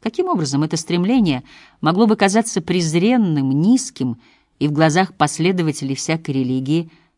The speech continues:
недостойным её, если бы жизнь была подарком благих богов,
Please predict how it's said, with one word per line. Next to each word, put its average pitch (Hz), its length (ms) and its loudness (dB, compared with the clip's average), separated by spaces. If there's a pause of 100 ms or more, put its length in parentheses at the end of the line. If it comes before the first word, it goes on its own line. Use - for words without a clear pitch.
(160)
недостойным 165 920 0
её, 113 420 -6 (380)
если 185 260 2
бы 185 140 4
жизнь 202 280 4
была 190 240 6
подарком 180 680 2 (320)
благих 165 460 2
богов, 147 680 -2